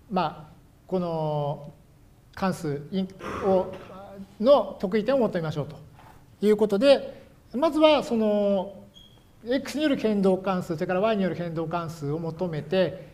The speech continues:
とりあえずこのエフエックスとエフワイイコールゼロを満たす点を求めます。で、これがまず得意点の候補になるわけですね。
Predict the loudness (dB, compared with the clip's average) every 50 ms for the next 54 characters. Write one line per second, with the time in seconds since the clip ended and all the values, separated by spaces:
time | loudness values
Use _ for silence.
0 | -20 -20 -20 _ -6 0 2 4 4 4 4 2 2 4 4 4 2 2 0 -2
1 | -4 -8 -12 -10 -6 -2 0 2 4 4 4 4 4 4 4 2 0 -2 -2 2
2 | 6 6 6 6 6 4 4 4 4 4 2 0 -4 -8 -12 -16 -18 -20 -20 -14
3 | -8 -6 0 4 4 4 6 6 4 4 4 4 2 0 0 -2 -4 -4 -2 -2
4 | 0 0 0 0 -2 -4 -4 -4 -2 0 4 4 4 4 2 -2 -8 -16 -20 -20
5 | _ -18 -8 -2 0 2 2 2 2 2 0 -2 -4 -6 -8 -14 -18 -20 -20 -20
6 | -20 -20 -18 -6 2 4 4 6 8 6 6 4 2 0 -2 -4 -4 -4 -4 -2
7 | -2 0 0 0 0 0 0 0 -2 0 0 0 -2 -2 -2 -4 -6 -8 -8 -10
8 | -12 -10 -8 -6 -6 -6 -8 -12